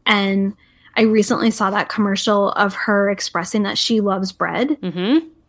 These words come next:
Speaker 1: And my husband was like, "Does she need to work?" And I was like, "No,
Speaker 2: No.
Speaker 1: she actually loves bread that much."
Speaker 2: She does.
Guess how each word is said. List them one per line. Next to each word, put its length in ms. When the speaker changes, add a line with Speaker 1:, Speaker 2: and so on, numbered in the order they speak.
Speaker 1:
And 380
my 100
husband 340
was 200
like, 400
"Does 140
she 220
need 220
to 120
work?" 380
And 80
I 20
was 180
like, 300
"No, 200
Speaker 2:
No. 120
Speaker 1:
she 240
actually 480
loves 320
bread 240
that 160
much." 400
Speaker 2:
She 200
does. 840